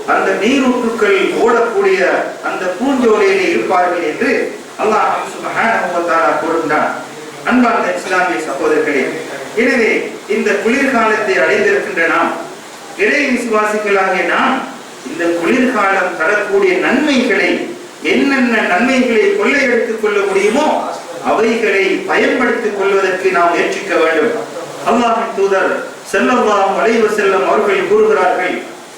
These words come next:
இந்த குளிர்காலத்திலே நோக்கக்கூடிய நோன்பு இது ஒரு முழுமையான பொக்கிஷம், அதாவது மிகவும் லாபகரமாக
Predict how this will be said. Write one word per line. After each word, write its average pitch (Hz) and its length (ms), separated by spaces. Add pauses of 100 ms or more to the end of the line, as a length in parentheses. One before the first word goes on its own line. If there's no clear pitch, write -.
இந்த 240 240 (340)
குளிர்காலத்திலே 233 880 (140)
நோக்கக்கூடிய 226 640 (120)
நோன்பு 226 400 (600)
இது 226 220 (640)
ஒரு 214 220 (380)
முழுமையான 262 580 (160)
பொக்கிஷம், 226 640
அதாவது 240 440 (460)
மிகவும் 262 480 (580)
லாபகரமாக 233 920